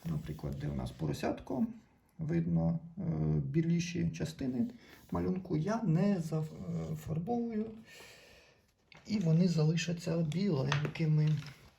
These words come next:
Отже, що в нас ще тут таке цікаве? Е, теж дивлюся, м, в протилежний бік, е, від цього світла. Е,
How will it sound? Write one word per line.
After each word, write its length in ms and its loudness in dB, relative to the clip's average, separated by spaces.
Отже, 840 -4
що 260 -12
в 120 -6
нас 440 -10
ще 340 -10
тут 220 -14
таке 240 -10
цікаве? 580 -6
Е, 360 0
теж 200 -2
дивлюся, 640 -2
м, 280 2
в 80 -16
протилежний 1080 2
бік, 420 -4
е, 200 2
від 280 -2
цього 340 0
світла. 680 -2
Е, 240 0